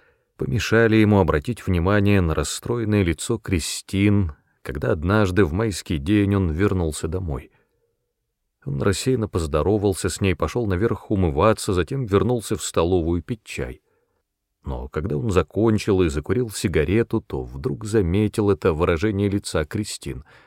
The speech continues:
и спросил, потянувшись за вечерней газетой: «Что это ты? В чём дело?» Кристин с минуту внимательно рассматривала чайную ложку.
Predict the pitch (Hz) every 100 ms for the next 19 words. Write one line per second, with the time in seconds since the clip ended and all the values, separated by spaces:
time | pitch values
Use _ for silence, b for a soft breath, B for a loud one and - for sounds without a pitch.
0 | b b b b b 143 139 - 101 87
1 | - 113 120 107 - - 101 95 104 98
2 | 107 90 107 104 - 92 85 82 92 85
3 | 65 - - _ _ _ _ _ _ _
4 | _ _ - - - 127 120 - 76 65
5 | - _ _ _ _ _ - 143 131 113
6 | 85 67 - _ _ _ _ _ _ _
7 | _ _ _ _ _ _ - 80 - -
8 | 123 123 104 - 90 87 110 110 107 85
9 | 78 90 107 95 95 90 78 - - 95
10 | 95 101 90 95 90 - 87 76 90 98
11 | 76 67 - -